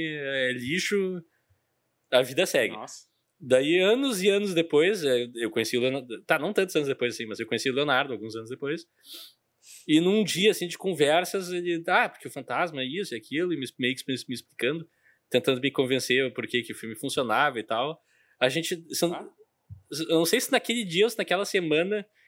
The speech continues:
Speaker 1: a gente acabou revendo o Fantasma.
Speaker 2: Ah, a gente reviu,
Speaker 1: A
Speaker 2: né?
Speaker 1: gente reviu, eu lembro disso. E daí foi, assim, o momento que eu mais cheguei perto de gostar desse filme, que eu, assim, tá, eu meio que entendi a visão do Leonardo um pouco.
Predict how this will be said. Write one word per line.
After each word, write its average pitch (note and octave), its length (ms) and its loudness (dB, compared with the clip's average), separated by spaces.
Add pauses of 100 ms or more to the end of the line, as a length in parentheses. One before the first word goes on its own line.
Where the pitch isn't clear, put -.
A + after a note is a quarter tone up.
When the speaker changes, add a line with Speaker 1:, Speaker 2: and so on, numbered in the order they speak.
(200)
Speaker 1:
a C#3+ 40 2
gente E3 200 2
acabou E3+ 340 2
revendo F3+ 460 2
o F#3 40 0
Fantasma. D#3 680 -2 (1300)
Speaker 2:
Ah, G3+ 220 -12
a - 20 -16
gente F3 320 -14
reviu, D#3 800 -14
Speaker 1:
A - 60 2
Speaker 2:
né? G3+ 40 2
Speaker 1:
gente A2+ 220 -2
reviu, G#2+ 400 0
eu G2+ 120 2
lembro A2+ 300 2
disso. G#2 260 -4 (760)
E D#3+ 100 4
daí F#3+ 240 4
foi, A#3 220 2
assim, G3 420 -2
o D#3 60 2
momento F3 360 2
que - 60 -6
eu A#3+ 80 2
mais A3 240 2
cheguei B3 240 -2
perto G#3 380 0
de G3+ 60 -8
gostar F#3 420 2
desse F#3+ 240 -6
filme, F3+ 500 -4 (840)
que E3+ 60 4
eu, E3+ 40 6
assim, F3 180 0
tá, G3+ 240 2
eu D3+ 220 2
meio F3 220 0
que B3 100 -4
entendi G3 500 2
a F3 80 4
visão C#3+ 360 0
do C#3+ 80 -10
Leonardo C3 420 0
um C3 80 -4
pouco. E3 540 0